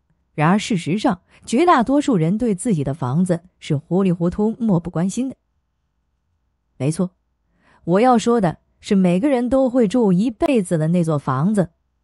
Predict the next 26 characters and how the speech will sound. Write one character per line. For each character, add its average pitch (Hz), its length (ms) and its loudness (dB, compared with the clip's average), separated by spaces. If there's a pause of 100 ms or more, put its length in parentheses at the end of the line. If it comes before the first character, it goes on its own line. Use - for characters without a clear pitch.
(260)
我 123 200 -6
们 123 120 -4
的 151 120 -2
身 311 320 -4
体。 - 280 -12 (1400)
一 339 120 2
具 359 140 2
身 392 240 -2
体 262 160 -2
里 170 220 0
有 196 160 -2
几 131 240 -8
根 208 160 -4
骨 147 220 -6
头， 254 160 -4 (420)
血 233 260 0
管 170 160 0
的 156 80 0
长 170 280 -2
度 214 140 0
可 165 140 -4
绕 160 160 0
地 180 160 -2
球 180 140 0
几 180 200 -6
周， 202 260 -2